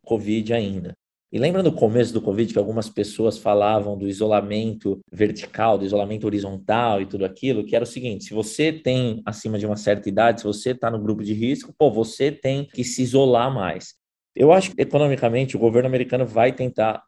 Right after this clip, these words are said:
fazer algo nessa linha. Então, eles já barraram as empresas que trabalham com chips de venderem pra Huawei, por exemplo, que é uma gigante de tecnologia chinesa.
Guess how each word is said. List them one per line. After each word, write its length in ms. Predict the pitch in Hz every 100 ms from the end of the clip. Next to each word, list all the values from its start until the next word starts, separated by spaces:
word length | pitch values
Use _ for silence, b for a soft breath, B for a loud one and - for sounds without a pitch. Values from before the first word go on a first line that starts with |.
| _
fazer 520 | 113 104 98 101 107
algo 360 | - 101 101 110
nessa 420 | 107 110 107 120
linha. 460 | 117 104 98 90 - _ _ _
Então, 380 | 120 139 117 B B B
eles 460 | - 101 107 110 -
já 220 | - 98
barraram 720 | 95 98 120 107 117 131 143 120 -
as 200 | 101 101
empresas 840 | 104 - 98 98 95 92 90 -
que 380 | - 95 92 - _ -
trabalham 440 | 95 90 92 92
com 180 | - 123
chips 760 | - - 131 131 - 139 - _ _
de 100 | 104
venderem 840 | 104 120 127 104 113 123 123 123 -
pra 140 | - 113
Huawei, 720 | 110 117 107 107 98 90 - _ _ _
por 120 | 101
exemplo, 640 | 101 98 92 90 87 73 - _
que 100 | -
é 40 | 90
uma 160 | 92
gigante 800 | 92 98 - 101 98 98 - 95
de 180 | 95 95
tecnologia 1000 | 87 95 95 95 95 92 95 92 95 95 _
chinesa. 680 | - - 113 95 87 -